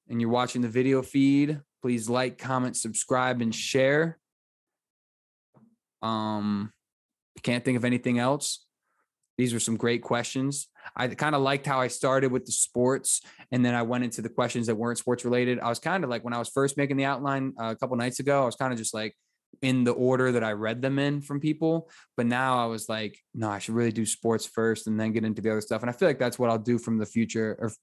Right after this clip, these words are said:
from this point on when I do solo episodes. But yeah, I don't wanna run too much,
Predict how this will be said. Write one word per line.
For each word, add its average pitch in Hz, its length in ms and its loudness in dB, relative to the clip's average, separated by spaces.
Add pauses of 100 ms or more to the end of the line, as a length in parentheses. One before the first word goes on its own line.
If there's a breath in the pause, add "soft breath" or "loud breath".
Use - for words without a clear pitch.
from 117 200 -2
this 120 140 0
point 117 320 0
on 113 180 2
when 113 100 2
I 110 60 0
do 113 180 0
solo 110 380 0
episodes. 107 580 -4 (600 loud breath)
But 170 80 6
yeah, 175 100 4
I 190 40 4
don't 196 100 2
wanna 180 140 4
run 156 240 4
too 147 180 4
much, 135 460 2